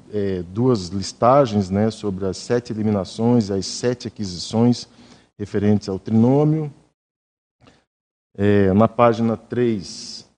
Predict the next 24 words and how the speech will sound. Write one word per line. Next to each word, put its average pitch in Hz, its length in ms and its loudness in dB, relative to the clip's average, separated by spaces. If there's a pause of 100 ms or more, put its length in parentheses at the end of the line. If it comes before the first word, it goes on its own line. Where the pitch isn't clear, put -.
(160)
é, 98 260 -10 (160)
destacar 101 480 -6
ali, 104 160 -2
ó, 98 60 -2
a 95 40 -4
estabilidade 104 1200 6
da 101 180 8
intencionalidade. 113 1500 6 (640)
E 117 60 4
uma 120 120 10
coisa 131 260 4
que - 80 2
eu 123 40 8
achei 120 200 4
muito 135 240 8
legal 107 320 8
aqui, 120 260 0
que 117 100 -4
ele 101 100 2
colocou, 101 380 2
é 113 100 10
a 104 80 8
intertextualidade 123 1900 8
coerente. 107 1000 10